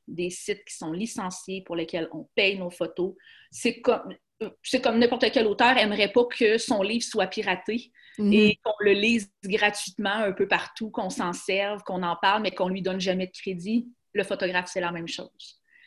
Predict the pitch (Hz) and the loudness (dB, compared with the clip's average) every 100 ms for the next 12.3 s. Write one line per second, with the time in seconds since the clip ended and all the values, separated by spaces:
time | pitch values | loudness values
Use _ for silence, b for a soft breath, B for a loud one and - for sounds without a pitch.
0 | b b b b _ - 185 180 180 - | b b b b _ -2 0 0 -4 -2
1 | 190 175 175 170 165 165 165 165 160 160 | 2 4 4 2 2 0 -2 -2 -2 -4
2 | 160 - 202 190 190 190 180 - 226 214 | -6 0 2 4 0 -2 -4 -4 -2 -2
3 | 185 240 - - 220 220 196 190 185 - | -2 -6 -6 -6 -8 -8 -4 -2 -2 -4
4 | 185 185 _ _ _ _ _ _ _ _ | -10 -14 _ _ _ _ _ _ _ _
5 | _ - _ - - 180 175 165 165 165 | _ -20 _ -20 -6 0 2 2 0 0
6 | 165 160 160 - 175 - 170 170 202 - | 0 -2 -4 -6 -6 -4 -6 -2 -2 -2
7 | _ - - 175 - - 185 - 185 180 | _ -20 -10 -8 -8 -10 -10 -4 0 0
8 | 180 175 180 165 208 202 180 180 - 185 | 0 -2 -6 -4 -4 -2 -2 -4 -6 0
9 | 175 185 180 185 180 185 190 175 170 170 | 0 0 -2 0 2 2 2 0 0 -4
10 | - 180 170 180 185 - 185 185 170 180 | -4 -4 -4 -4 -8 -6 -8 -6 -6 -4
11 | 170 160 165 160 - 180 165 - 160 - | -4 -4 -4 -4 -4 -4 -4 -6 -8 -8
12 | - 277 | -6 -6